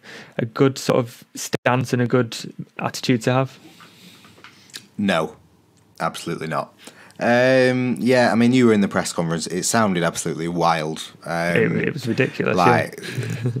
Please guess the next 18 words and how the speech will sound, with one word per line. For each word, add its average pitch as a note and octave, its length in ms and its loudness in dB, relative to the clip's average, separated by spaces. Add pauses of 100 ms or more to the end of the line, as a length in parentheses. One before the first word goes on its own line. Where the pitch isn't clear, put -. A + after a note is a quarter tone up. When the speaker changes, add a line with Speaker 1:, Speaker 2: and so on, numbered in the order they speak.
(360)
Speaker 1:
<laughs> - 480 -12
Speaker 2:
very G#2 440 2
elaborate F#2+ 720 0
Julia F2+ 380 -2
Roberts F2+ 420 -2
tale E2 360 -2 (160)
for, F2 640 -4
um, E2+ 260 0 (680)
sort E2+ 240 0
of E2 60 -6
very F#2 260 2
little F2 420 -4
kind F2 240 -2
of D2+ 100 -6
reward E2+ 520 -2
or E2 160 -2
punchline D#2 680 -4
or, D2+ 240 -4